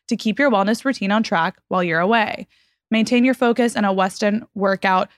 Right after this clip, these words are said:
fitness studio equipped with state-of-the-art equipment. You can do your own thing in your guest room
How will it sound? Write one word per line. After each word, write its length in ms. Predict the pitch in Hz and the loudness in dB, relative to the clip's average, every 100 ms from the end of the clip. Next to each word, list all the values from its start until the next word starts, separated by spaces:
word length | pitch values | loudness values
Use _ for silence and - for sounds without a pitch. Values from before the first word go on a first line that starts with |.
| _ | _
fitness 280 | - 214 190 | -4 -2 -2
studio 440 | - 196 190 208 269 | -2 -2 2 2 2
equipped 280 | - 202 | 0 -4
with 100 | 190 | -6
state-of-the-art 560 | - 190 180 180 175 170 | -6 -4 -2 -2 -2 -4
equipment. 840 | 190 _ 254 240 247 247 240 - - _ _ - | -8 _ -2 2 2 2 0 -8 -14 _ _ -6
You 80 | 240 | 2
can 140 | 247 | 4
do 80 | 247 | 4
your 200 | 240 226 | 4 2
own 200 | 226 226 | 2 2
thing 280 | 240 226 220 | 0 0 0
in 100 | 185 | -2
your 100 | 175 | -2
guest 320 | 190 190 - | -2 -2 -4
room 340 | 196 190 190 | -2 0 -2